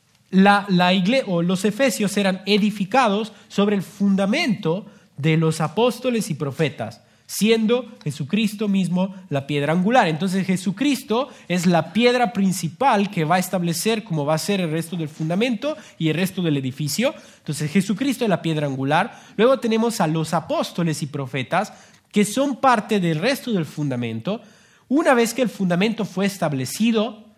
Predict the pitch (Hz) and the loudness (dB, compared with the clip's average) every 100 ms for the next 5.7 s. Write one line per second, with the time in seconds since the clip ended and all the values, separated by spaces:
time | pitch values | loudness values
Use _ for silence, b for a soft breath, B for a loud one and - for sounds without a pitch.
0 | b b b b _ _ - 139 185 170 | b b b b _ _ -10 -4 -2 -2
1 | 160 139 139 190 247 269 240 185 175 233 | -2 -2 0 2 0 0 0 0 0 -2
2 | 226 254 - 151 156 156 - 240 277 180 | -2 -2 -2 -4 -2 -4 -2 -2 0 0
3 | 180 180 B B 220 220 214 208 - 302 | 0 -4 B B 4 4 4 2 0 2
4 | 190 151 151 - _ 143 170 180 180 190 | 2 0 -2 -20 _ -2 2 2 0 -4
5 | 160 147 190 247 196 131 | -2 -2 2 2 2 -4